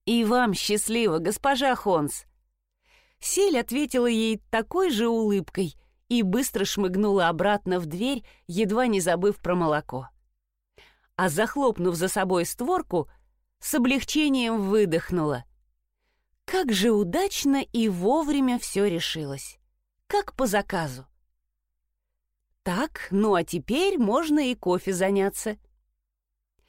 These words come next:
Когда напиток был готов, вода в ванной всё ещё лилась. Отсюда это было слышно прекрасно.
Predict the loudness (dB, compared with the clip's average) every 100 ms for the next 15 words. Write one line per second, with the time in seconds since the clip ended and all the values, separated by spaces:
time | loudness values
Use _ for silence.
0 | _ _ -2 0 2 2 0 -2 -2 -2
1 | 0 0 0 -2 0 -2 -4 -12 -20 _
2 | _ _ -4 0 2 0 0 0 2 2
3 | 0 -2 -2 0 -2 -2 0 0 -2 -6
4 | -10 -14 _ _ _ _ _ _ -4 -2
5 | -2 0 2 4 2 2 2 0 0 -2
6 | -2 0 -2 -2 -2 0 -2 -2 -4 -10